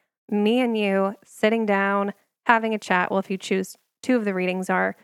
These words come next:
one-on-one in person via Zoom, or yes, in person, in person. The other one is a digital reading. But if you are looking for very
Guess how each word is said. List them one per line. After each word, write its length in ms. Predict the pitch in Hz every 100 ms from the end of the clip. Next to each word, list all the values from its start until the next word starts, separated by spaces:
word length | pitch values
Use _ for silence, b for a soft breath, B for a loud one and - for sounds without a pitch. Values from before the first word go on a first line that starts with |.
| b b _
one-on-one 540 | 208 190 185 185 185
in 180 | - 185
person 500 | - 185 - 196 196
via 200 | 190 190
Zoom, 380 | 180 196 185 190 -
or 460 | 185 180 180 208 - _ _
yes, 240 | 180 160
in 160 | - 180
person, 340 | - 175 -
in 80 | 185
person. 500 | - 180 - 233 294 -
The 140 | 202 -
other 220 | 175 180
one 120 | 185
is 120 | 185
a 60 | 180
digital 380 | 175 180 - -
reading. 380 | 151 226 285 294
But 100 | -
if 200 | 208 196 226
you 80 | 233
are 100 | 226
looking 300 | 214 - 214
for 300 | - 185 190 b b _ _ -
very 460 | 208 220 240 240